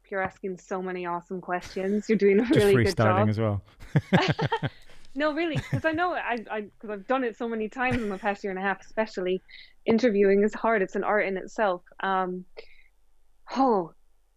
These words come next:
Speaker 1: it's about conscious parenting. So when we talk about programs and when we become aware of the programs that w-, we've been indoctrinated with, we can then start to look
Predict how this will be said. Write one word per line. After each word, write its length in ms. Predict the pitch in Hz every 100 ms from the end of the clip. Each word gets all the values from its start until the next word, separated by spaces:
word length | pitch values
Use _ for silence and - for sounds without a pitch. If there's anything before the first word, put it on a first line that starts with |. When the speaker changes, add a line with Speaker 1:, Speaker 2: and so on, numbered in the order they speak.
| _ _ - - - -
Speaker 1:
it's 240 | 247 -
about 240 | 240 233
conscious 360 | - 208 196 202
parenting. 640 | - 190 185 180 - 185 185 _ _ _ - - _ _
So 600 | - 226 214 214 214 - -
when 220 | - 208 208
we 100 | 208
talk 240 | 214 208
about 220 | 202 -
programs 640 | - 233 220 190 190 190 -
and 120 | 196
when 80 | 190
we 80 | 190
become 320 | 190 - 196
aware 640 | 185 185 214 254 220 208
of 100 | 175
the 60 | 185
programs 520 | - 196 190 185 180
that 80 | 185
w-, 260 | 165 180 170 -
we've 240 | 233 247
been 160 | 220 196
indoctrinated 840 | 185 175 175 - 190 185 180 170
with, 320 | 180 185 - _ _ _ _ _ _ _ _ _
we 140 | 202
can 200 | 196 202
then 220 | 202 202 196
start 340 | - 190 185
to 120 | 196
look 260 | 185 190